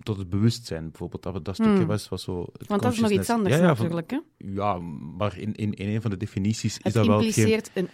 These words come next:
Speaker 2: human inte-, su-,
Speaker 1: Ja, voilà.
Speaker 2: superhuman intelligence.
Speaker 1: Om het,
Speaker 2: Intelligence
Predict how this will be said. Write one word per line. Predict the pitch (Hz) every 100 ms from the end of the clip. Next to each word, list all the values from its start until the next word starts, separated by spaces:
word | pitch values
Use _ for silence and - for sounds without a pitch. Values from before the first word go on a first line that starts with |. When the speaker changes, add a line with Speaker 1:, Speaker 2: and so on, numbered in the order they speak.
| -
Speaker 2:
human | 233 240 233 -
inte-, | 202 -
su-, | - -
Speaker 1:
Ja, | 107
voilà. | -
Speaker 2:
superhuman | 285 104 269 262
intelligence. | 233 208 190 202 220 220 -
Speaker 1:
Om |
het, | -
Speaker 2:
Intelligence | 208 233 254 269 269 269